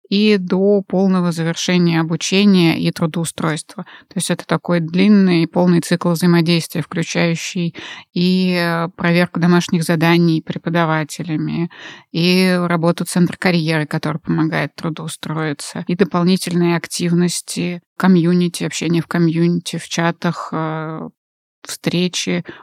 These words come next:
онлайн и офлайн. В общем, м-, много всего, не только поддержка. Поэтому к концу двадцать второго, началу двадцать третьего года хотелось пойти уже немножко дальше. Появился у меня интерес к области, и к сервису, и к, э, си иксу.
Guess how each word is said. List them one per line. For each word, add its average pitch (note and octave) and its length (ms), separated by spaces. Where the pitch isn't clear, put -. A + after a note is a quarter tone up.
онлайн F3 500
и F3 100
офлайн. E3+ 540
В - 40
общем, F3+ 340
м-, G3 120
много G#3 360
всего, G#3 460
не G3+ 180
только G#3 380
поддержка. E3 680
Поэтому F#3+ 840
к - 40
концу F#3 260
двадцать F3+ 280
второго, F3+ 320
началу F3 380
двадцать F3 300
третьего F#3 360
года B3 300
хотелось F#3+ 440
пойти F#3 340
уже F3+ 300
немножко F3 480
дальше. A#3 560
Появился F#3 540
у F3 40
меня F3+ 300
интерес E3+ 800
к E3 500
области, F3 680
и D#3 100
к - 80
сервису, D#3+ 880
и D#3+ 240
к, - 200
э, D#3+ 520
си E3 340
иксу. C4+ 420